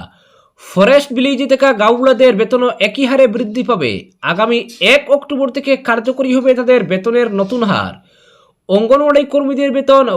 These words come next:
পনেরোশো টাকা করে এবং সহায়িকাদের বেতন সাতশো পঞ্চাশ টাকা করে বৃদ্ধির খবরও জানিয়েছেন তিনি। মুখ্যমন্ত্রী বলেন, অঙ্গনওয়াড়ি কর্মীদের আগে রাজ্য সরকার দিত দুই হাজার টাকা, কেন্দ্র থেকে দেওয়া হয় আরও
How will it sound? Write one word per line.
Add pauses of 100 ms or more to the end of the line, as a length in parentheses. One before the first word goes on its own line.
(200)
পনেরোশো
টাকা
করে (240)
এবং (160)
সহায়িকাদের
বেতন
সাতশো
পঞ্চাশ
টাকা
করে
বৃদ্ধির
খবরও
জানিয়েছেন
তিনি। (960)
মুখ্যমন্ত্রী
বলেন, (120)
অঙ্গনওয়াড়ি
কর্মীদের
আগে
রাজ্য
সরকার
দিত (100)
দুই
হাজার
টাকা, (360)
কেন্দ্র
থেকে
দেওয়া
হয়
আরও